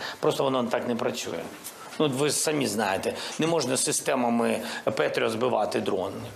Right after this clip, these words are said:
тому що просто немає стільки ракет. Тому що ми знаємо, скільки в них є в світі і скільки їх виробляється щомісячно. Тобто це не допоможе. Інші засоби. Інші засоби, які, наприклад, європейці завжди нам передавали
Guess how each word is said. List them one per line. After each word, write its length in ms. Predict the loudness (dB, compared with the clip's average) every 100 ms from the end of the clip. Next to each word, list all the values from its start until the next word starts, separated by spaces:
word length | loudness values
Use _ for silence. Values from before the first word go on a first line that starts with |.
| -12 -2
тому 160 | 0
що 120 | 2 0
просто 200 | 0 2
немає 260 | 2 2
стільки 280 | 0 -2 -2
ракет. 300 | -2 -4 -10 -10 -8
Тому 160 | -2 0
що 120 | 0
ми 80 | 0
знаємо, 260 | 2 2
скільки 320 | 0 -2 -2 0
в 80 |
них 260 | 0 0 0
є 140 | 0 0 -4
в 60 | -2
світі 480 | 0 -2 -2 -4 -6 -8 -16 -8
і 60 | -4
скільки 280 | -2 0 0
їх 100 | 2
виробляється 500 | 2 4 2 0 -2
щомісячно. 760 | -2 -2 -2 -4 -4 -4 -6 -8 -10 -2
Тобто 260 | 0 2 0
це 140 | 0 2
не 160 | 2
допоможе. 580 | 2 0 0 0 -2 -4 -8 -12 -16 -16 -16 -18 -12 -4 0
Інші 320 | 2 2 2
засоби. 500 | 2 0 -2 -4 -8 -10 -14 -18 -18 -20 -20 -16 -2
Інші 320 | 0 2 2
засоби, 540 | 0 2 0 0 0 0
які, 420 | 0 0 -2 -4 -6 -14 -18 -20 -20 -20 -20 -14 -14 -8
наприклад, 500 | -2 0 2 0 0 2
європейці 520 | 2 2 2 0 0
завжди 300 | 0 0 0
нам 160 | 0
передавали 540 | 0 2 2 2 2